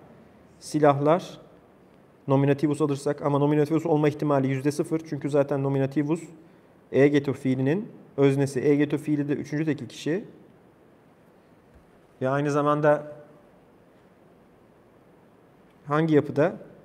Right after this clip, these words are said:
Nominativus. Nominativus, evet. Neden? Çünkü şimdi fark ettim. Egeto diyor.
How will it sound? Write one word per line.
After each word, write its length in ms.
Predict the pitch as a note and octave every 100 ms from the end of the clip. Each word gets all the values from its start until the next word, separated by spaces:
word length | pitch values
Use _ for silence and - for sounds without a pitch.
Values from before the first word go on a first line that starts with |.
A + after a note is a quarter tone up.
| - - _ - - C#3
Nominativus. 640 | C#3 D3 D#3+ A#3+ A3 - - - - - _ - - - - - _ - - _ B2+
Nominativus, 580 | C3 D3 D3 G3+ E3+ D3+
evet. 320 | D#3 D3 -
Neden? 300 | C#3 C#3+ F3+
Çünkü 420 | F#3+ D3+ F#3 E3+ -
şimdi 240 | F3+ F3+
fark 280 | E3+ C#3+ C#3
ettim. 320 | - G#3+ A#3+ - - - - - _ _ -
Egeto 460 | E3 F#3+ F3+ D3+
diyor. 220 | A2+ G#2+